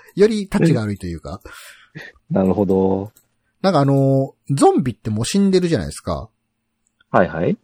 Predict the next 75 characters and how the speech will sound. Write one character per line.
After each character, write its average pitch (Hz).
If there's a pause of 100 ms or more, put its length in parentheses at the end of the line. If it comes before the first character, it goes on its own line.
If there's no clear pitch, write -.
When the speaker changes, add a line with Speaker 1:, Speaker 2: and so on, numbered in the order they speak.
Speaker 1:
ゾ 277
ン 330
ビ 143
に 120
死 170
ね 151
っ -
て -
ゾ 190
ン 220
ビ 127
死 156
ぬ 151
ん 120
す -
よ 67
ね。 58 (680)
Speaker 2:
え、 139 (240)
し-、 -
え、 190 (260)
え？ -
Speaker 1:
だ 151
か -
ら、 247
Speaker 2:
お - (260)
ー。 202
Speaker 1:
も 220
う -
死 -
ぬ 427 (220)
っ -
て -
い 147
う -
の 120
が 120
生 349
命 302
活 247
動 156
も 127
停 165
止 -
じ 208
ゃ 147
な 139
い 170
ん 143
で 117
す -
よ、 82
も 92 (1500)
う。 95
Speaker 2:
ん-、 92 (400)
な 104
る 127
ほ 143
ど 151
ね。 156 (160)
Speaker 1:
む 131
ち -
ゃ 160
く 170
ち 254
ゃ -
な 220
ん 113
で 98
す -
よ 85
ね、 82
な、 82 (180)
ほ 95
ん 90
と。 82